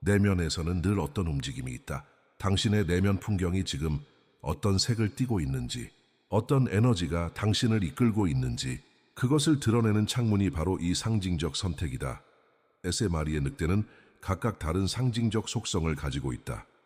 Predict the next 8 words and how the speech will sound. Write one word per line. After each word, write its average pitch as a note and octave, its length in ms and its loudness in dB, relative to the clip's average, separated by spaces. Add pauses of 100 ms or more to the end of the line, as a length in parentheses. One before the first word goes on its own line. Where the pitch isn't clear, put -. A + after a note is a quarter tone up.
(140)
하나는 C3+ 380 4
창조성과 A#2+ 800 2
통찰을 G2+ 480 0
상징하는 E2 600 -2
빛의 D#2+ 360 -2
늑대이며, C#2 600 -4 (600)
또 G2 100 0
하나는 C#2 420 -2